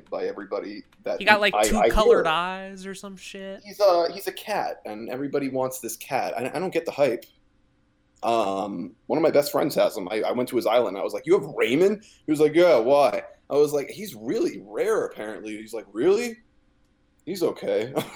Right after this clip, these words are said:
Speaker 1: It's like, that's how I feel. Like, he's all right.
Speaker 2: He just looks like a smug asshole. Like, why would you
Speaker 1: He
Speaker 2: want this
Speaker 1: does,
Speaker 2: cat in your
Speaker 1: right?
Speaker 2: house?
Speaker 1: Like, if I saw that guy, that's the kind of guy I avoid on the street. Like, no offense. Like, I, I hope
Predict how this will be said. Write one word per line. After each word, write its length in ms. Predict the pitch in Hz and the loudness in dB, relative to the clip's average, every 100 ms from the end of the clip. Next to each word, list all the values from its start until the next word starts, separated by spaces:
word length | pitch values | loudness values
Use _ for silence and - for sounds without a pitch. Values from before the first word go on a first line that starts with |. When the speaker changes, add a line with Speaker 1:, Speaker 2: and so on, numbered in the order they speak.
| - | -4
Speaker 1:
It's 140 | - | 0
like, 120 | 240 - | 0 2
that's 220 | 247 - | 2 4
how 180 | 226 208 | 6 6
I 100 | 226 | 4
feel. 300 | - - 113 | 0 -8 -8
Like, 180 | 120 131 | -10 -12
he's 140 | - | -10
all 60 | 147 | -8
right. 280 | 104 101 117 - - | -8 -8 -10 -12 -16
Speaker 2:
He 80 | 170 | -14
just 200 | 240 - | -10 -10
looks 120 | - | -6
like 120 | 226 | -4
a 60 | 294 | -4
smug 360 | - 170 180 143 | -4 0 0 0
asshole. 560 | 151 226 - 147 139 | 0 0 -2 -6 -6
Like, 200 | 147 165 190 | -4 -2 4
why 140 | 190 | 4
would 160 | 208 202 | 2 -4
you 80 | |
Speaker 1:
He 100 | 190 | -4
Speaker 2:
want 200 | 233 233 | 0 -2
this 100 | 233 | 0
Speaker 1:
does, 160 | 269 240 | 4 4
Speaker 2:
cat 300 | 180 180 156 | 4 0 -2
in 160 | 147 190 | 0 2
your 80 | 180 | 0
Speaker 1:
right? 60 | |
Speaker 2:
house? 240 | 165 175 160 | -2 -4 -4
Speaker 1:
Like, 300 | 156 160 - | -4 -4 -8
if 180 | 170 180 | -8 -4
I 80 | |
saw 300 | 175 - 156 160 | -4 0 2 2
that 160 | 160 | 0
guy, 240 | 151 151 156 | -2 -2 -2
that's 220 | 131 - | -4 -8
the 100 | 123 | -12
kind 180 | 117 107 | -10 -8
of 60 | |
guy 140 | 113 104 | -8 -6
I 160 | 90 87 | -6 -8
avoid 340 | 95 95 - | -10 -8 -8
on 120 | 95 | -10
the 60 | 92 | -10
street. 300 | - 107 107 | -16 -12 -8
Like, 140 | 117 160 | -6 -2
no 160 | 180 | -2
offense. 500 | 151 110 90 104 - | 0 -4 -6 -10 -8
Like, 200 | 107 107 | -6 -4
I, 220 | 131 - 139 | -2 0 0
I 20 | |
hope 300 | 156 156 | 0 -4